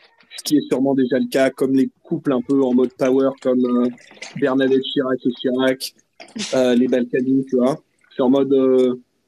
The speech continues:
business couple, tu vois. Donc, le mec, il peut aller voir à gauche, tant qu'il gère le, dans le couple familial, le business, ça va. Soit il finira par la tête, je vous le dis.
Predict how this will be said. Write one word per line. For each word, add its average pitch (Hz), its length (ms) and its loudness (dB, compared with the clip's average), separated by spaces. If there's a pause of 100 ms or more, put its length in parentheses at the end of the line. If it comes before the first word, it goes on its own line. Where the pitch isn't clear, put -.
(160)
business 147 480 0
couple, 151 380 0
tu - 140 -2
vois. 127 120 4
Donc, 120 200 -2
le 139 80 0
mec, 143 220 -2
il - 60 -16
peut 139 120 -2
aller 131 140 0
voir 123 200 -2
à 120 80 2
gauche, 139 380 0
tant 131 140 -2
qu'il 123 240 -4
gère 131 220 0
le, 123 220 2
dans 123 160 0
le 123 240 0
couple - 300 -6
familial, 127 500 0
le 120 100 2
business, 123 420 -2
ça 127 100 -4
va. 127 100 -4 (540)
Soit 151 180 0
il 135 80 -2
finira 139 360 2
par 123 180 0
la 117 160 0
tête, 110 220 -4 (460)
je - 60 -20
vous 123 80 0
le 113 40 -2
dis. - 140 -18